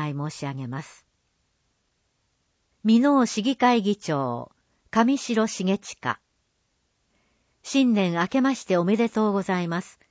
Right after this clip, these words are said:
皆様方には、輝かしい新春を健やかにお迎えのことと、心からお喜び申し上げます。さて、昨年は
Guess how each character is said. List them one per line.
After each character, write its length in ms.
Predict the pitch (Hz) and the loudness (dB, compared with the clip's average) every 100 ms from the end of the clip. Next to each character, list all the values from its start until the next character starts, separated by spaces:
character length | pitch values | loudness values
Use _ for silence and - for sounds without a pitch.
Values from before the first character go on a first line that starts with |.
| _ _ _ | _ _ _
皆 240 | 202 214 247 | 2 2 2
様 260 | 233 220 | 0 0
方 280 | 190 185 160 | -2 -4 -6
に 120 | 160 | -4
は、 160 | 151 143 - _ - | -2 -4 -6 _ -4
輝 360 | 220 262 262 | 0 2 0
か 140 | 254 254 | 0 -4
し 200 | 247 240 | -2 -2
い 40 | |
新 240 | - 220 220 | 0 0 0
春 320 | - 202 175 | -2 -2 0
を 140 | 165 - - | -2 -6 -2
健 120 | 294 | 0
や 120 | 285 | 0
か 100 | - | 0
に 120 | 190 165 | -2 0
お 120 | 180 | 0
迎 280 | 208 220 214 | 0 -2 0
え 40 | |
の 120 | 202 | -2
こ 100 | 196 | -4
と 160 | 190 196 | -6 -4
と、 240 | 156 - _ | -4 -4 _
心 360 | - 196 277 269 | -6 0 0 0
か 140 | 190 | -2
ら 180 | 160 - | -2 -2
お 80 | 143 | -2
喜 80 | 156 151 151 | -2 -4 -6
び 140 | 151 147 | -6 -6
申 160 | 143 | -8
し 160 | 143 143 | -8 -10
上 60 | 135 | -8
げ 100 | 131 | -8
ま 140 | 143 | -8
す。 180 | - _ _ _ _ _ _ _ _ _ _ _ _ _ | -12 _ _ _ _ _ _ _ _ _ _ _ _ _
さ 180 | 226 | -4
て、 220 | 226 165 - _ _ | -2 -4 -6 _ _
昨 280 | - 202 220 | -6 -2 0
年 220 | 226 208 | 2 2
は 220 | 190 190 | 0 -2